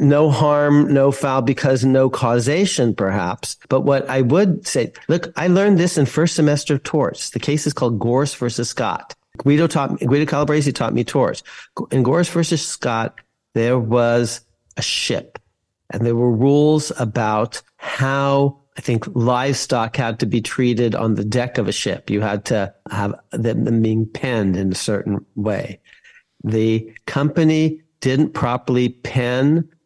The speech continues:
up the sheep. The, there was a wave. The sheep got swept off the deck of the ship or something.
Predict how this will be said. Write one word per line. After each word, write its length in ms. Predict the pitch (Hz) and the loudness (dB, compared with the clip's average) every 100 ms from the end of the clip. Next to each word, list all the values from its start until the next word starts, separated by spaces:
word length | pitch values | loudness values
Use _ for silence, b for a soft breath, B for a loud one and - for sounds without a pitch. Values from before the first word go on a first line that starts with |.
| _ | _
up 340 | 113 127 - | -6 -6 -8
the 120 | - 131 | -6 -4
sheep. 540 | - 107 92 - - - _ _ _ _ _ - | -2 -2 -2 -4 -10 -20 _ _ _ _ _ -6
The, 180 | 110 110 | -6 -4
there 140 | 123 113 | -2 -2
was 120 | 113 | 0
a 60 | |
wave. 640 | 110 110 135 135 147 156 147 | 0 2 0 0 0 0 0
The 60 | |
sheep 340 | 120 - 143 143 | -2 0 -2 0
got 320 | 123 120 - | 0 0 -4
swept 440 | - - 139 151 - | -6 0 0 0 -2
off 360 | 127 131 - | 0 -2 -2
the 80 | 123 | -4
deck 300 | 113 127 127 | -2 -2 -2
of 60 | 120 | -2
the 60 | |
ship 340 | 113 123 113 104 | -2 -2 -2 -4
or 80 | |
something. 640 | 101 101 90 - 98 107 123 | -4 -4 -4 -4 -2 -2 -2